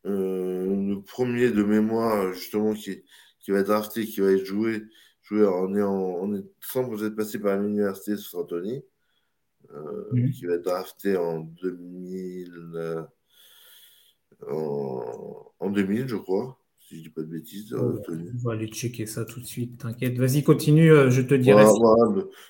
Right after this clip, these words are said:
Speaker 1: donc, du
Speaker 2: deux mille un,
Speaker 1: coup, euh,
Speaker 2: deux mille un, Tony.
Speaker 1: deux mille un, j'ai, j'avais, c'est vrai, euh, entre les deux. Et voilà. Et donc, du coup, ça va être, euh, la, vraiment la révélation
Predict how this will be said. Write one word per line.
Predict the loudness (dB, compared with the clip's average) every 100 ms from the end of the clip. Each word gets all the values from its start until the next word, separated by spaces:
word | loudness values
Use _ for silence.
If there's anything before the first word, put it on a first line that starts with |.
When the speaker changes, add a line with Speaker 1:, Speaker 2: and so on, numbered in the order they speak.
| _
Speaker 1:
donc, | 2
du | 8
Speaker 2:
deux | 12
mille | 12 12
un, | 12
Speaker 1:
coup, | 10
euh, |
Speaker 2:
deux | 10
mille | 10 8
un, | 4
Tony. | 4 2 0 -12 _ _ _
Speaker 1:
deux | -4 2 6
mille | 6
un, | 4
j'ai, | 4 4 4
j'avais, | 2 0 0
c'est | -4 -4
vrai, | -4 -6 -12 -20 -20 -20 _ -16
euh, | -10 -8 -10 -12 -16
entre | -16 -4
les | -4
deux. | -2 -6 -8 _ _ _ -10
Et | -6 -4 -2
voilà. | 0 -2 -4 -6
Et |
donc, | -6 -6 -6
du | -8
coup, | -4 -4 -2
ça | 0 4
va | 4
être, | 4 0
euh, | 0 0 -2 _ _ _ _ _ _ _ _ _ _ _ _
la, | -2 0 0 -2 -14 _ _ _ _ _ _ _ _ _ _ _ _ _ _ -8
vraiment | -2 0 2 2
la | 2
révélation | 2 0 2 0 0 -6 -8 -8